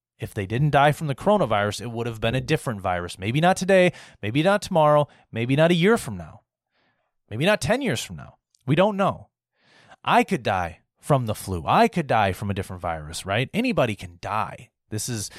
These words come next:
this is life, right? Being put on earth to mate and then die. That's what we're here for. Okay? But this idea <clears throat> to give us a vaccine that doesn't even work.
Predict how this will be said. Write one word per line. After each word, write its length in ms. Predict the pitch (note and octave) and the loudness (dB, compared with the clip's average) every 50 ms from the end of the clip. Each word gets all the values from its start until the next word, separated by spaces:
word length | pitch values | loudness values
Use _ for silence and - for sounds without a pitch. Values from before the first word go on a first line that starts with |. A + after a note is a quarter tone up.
| - - - _ _ | -20 -20 -20 _ _
this 160 | D#3 F3 D#3+ | -2 -2 -2
is 120 | C#3+ A#2 | -2 -4
life, 580 | A2 G#2 C#3 D3 C3 - F2 - - - - - _ | 0 2 4 4 4 2 -4 -14 -16 -18 -18 -16 _
right? 320 | - F#2+ G2+ G#2+ A2 - _ _ _ _ | -4 -2 -2 -2 -2 -4 _ _ _ _
Being 180 | G#2+ A2 G#2+ | -6 -6 -4
put 180 | - - C#3+ - | -4 -2 0 2
on 140 | C#3+ C#3 B2 | 2 2 0
earth 300 | A2+ A#2 A2+ _ _ - | -2 -4 -4 _ _ -12
to 100 | - F#2+ | -10 -8
mate 460 | F2+ G2 A2 A2 A2 A2 _ - _ _ - | -4 0 0 0 0 -2 _ -12 _ _ -10
and 160 | G2+ F#2+ F#2 | -10 -8 -8
then 160 | F#2+ F#2+ F2+ | -8 -8 -8
die. 360 | E2+ - D2 C2+ - G2 - _ _ _ | -8 -10 -10 -10 -16 -20 -20 _ _ _
That's 280 | A#2+ A#2 A#2 - - | 0 0 0 -2 -6
what 200 | - _ A2 F#2+ | -8 _ -8 -8
we're 160 | C#2+ F2+ G#2+ G2+ | -6 -8 -8 -8
here 240 | - - B2 A#2+ | -6 -6 -4 -4
for. 380 | G#2+ - - D#2 C#2+ B1 - _ _ _ _ _ _ _ _ _ _ _ _ _ _ _ _ _ - - _ - | -6 -6 -10 -16 -16 -16 -18 _ _ _ _ _ _ _ _ _ _ _ _ _ _ _ _ _ -20 -20 _ -16
Okay? 320 | G#2 - A2 G#2 G#2+ G#2 - - - - - - - - - - - _ | -10 -6 -4 -4 -4 -4 -6 -14 -20 -20 -20 -20 -20 -20 -20 -20 -20 _
But 120 | - D#3+ - | -2 2 2
this 200 | G3+ G3+ - G#3+ | 2 2 4 4
idea 640 | F#3 E3+ D3+ B2 A2+ B2+ F#3+ A3 F3 F#2+ - - _ _ _ _ _ | 2 2 2 -2 -2 0 2 2 2 2 0 -6 _ _ _ _ _
<clears throat> 720 | - A#2 G#2+ F#2+ E2+ F2 - G#2+ - - _ _ _ _ _ | -10 -6 -4 -4 -4 -4 -6 -6 -8 -12 _ _ _ _ _
to 200 | - D#3+ D#3+ D3+ | 0 0 0 2
give 240 | B2 C3 F3 F#3 F3+ | 2 2 2 4 4
us 200 | F3+ D#3 - D#3 | 2 2 2 -4
a 40 | |
vaccine 1000 | C3+ A#2+ C#3 D3 D3+ D3+ D3 - - - - - F3 E3+ C#3 A#2+ A2 G#2 G2+ G2 _ - - _ _ _ _ _ _ _ _ - | -4 0 2 2 4 2 0 -2 -4 -4 -2 -2 0 0 0 0 0 0 -2 -4 _ -12 -20 _ _ _ _ _ _ _ _ -2
that 220 | D#3 - _ _ | -2 -2 _ _
doesn't 260 | - F3 E3 F#3 F#3+ | -2 0 0 0 -2
even 260 | F#3+ F#3 D#3 F3 E3+ | -2 -2 -2 -2 -2
work. 460 | E3+ F#3+ G#3+ F#3 - _ - - _ | -2 -2 -4 -6 -10 _ -20 -20 _